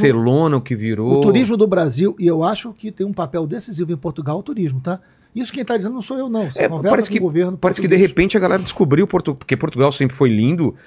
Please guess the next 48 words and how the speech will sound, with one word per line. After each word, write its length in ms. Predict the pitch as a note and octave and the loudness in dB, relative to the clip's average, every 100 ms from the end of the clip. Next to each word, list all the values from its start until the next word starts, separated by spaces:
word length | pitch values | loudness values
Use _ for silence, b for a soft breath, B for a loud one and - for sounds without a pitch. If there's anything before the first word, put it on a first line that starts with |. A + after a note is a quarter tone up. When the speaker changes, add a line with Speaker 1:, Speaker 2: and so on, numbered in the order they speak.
| b - | b -6
Speaker 1:
minha 120 | A2+ | -2
família 440 | A#2+ A2 B2 A#2+ G#2 | 0 2 2 2 2
Speaker 2:
É 200 | G2 G2 | 0 -2
Speaker 1:
é, 20 | |
Speaker 2:
maravilhoso. 420 | - C3 G3+ D#3+ | -2 -4 -4 -4
Speaker 1:
é, 220 | A#2 A2+ G#2+ | -2 0 -2
é 60 | |
se-, 180 | - C3 b b | -6 -10 b b
mas 160 | E3 | 2
de 60 | A3 | 4
repente 240 | - A3+ | 2 2
Speaker 2:
É. 20 | - | 2
Speaker 1:
a 40 | |
galera 240 | A3 A#3+ | 2 2
descobriu 440 | G#3+ - A#3+ G3 A3+ | -2 -2 0 2 0
que 100 | C#4 | -2
Portugal 360 | - A3 - G#3 | -2 0 2 2
é 60 | |
lindo 320 | G3 F3 G#3+ G#3+ | 2 0 0 2
e 40 | |
a 40 | |
gastronomia 500 | G3 F#3 F#3 F#3 F3+ | 2 2 0 0 2
é 40 | F#3 | 2
absurda, 440 | E3+ - F#3 F#3 B B - | 0 0 0 0 B B -4
porque 320 | F3 - G3+ | -2 2 4
antes 220 | G#3+ G#3+ | 4 2
não 80 | A3+ | 0
tinha 160 | G#3+ - | 0 0
tanto 200 | A#3+ - | -2 0
turista, 320 | F#3 G3 F3 | -2 2 0
agora 120 | F3+ | 2
Speaker 2:
Então, 60 | C3 | 2
Speaker 1:
você 80 | |
vai 160 | F3+ E3+ | 2 4
lá, 300 | D#3 G3 C3+ b b _ | 4 2 -2 b b _
é 120 | - | 4
Speaker 2:
eu, 140 | G3+ G#3 | 6 6
Speaker 1:
absurdo. 400 | - - D#3+ D#3 | 2 -4 0 4
Speaker 2:
eu, 240 | F3+ G3 E3+ | 4 4 2
eu 140 | E3 | 0
fui 240 | - A3 | 0 2
a 60 | A3+ | 2
Portugal 480 | F3+ D3 D3+ C#3+ D#3 | 0 -2 -2 -2 -2
esse 160 | - | -2
Speaker 1:
Meus 140 | B2 C3 | -2 0
Speaker 2:
ano. 40 | |
Speaker 1:
pais 140 | E3 G3+ | 0 0
moraram 500 | E3+ F#3 D#3+ G2+ | 0 0 0 -2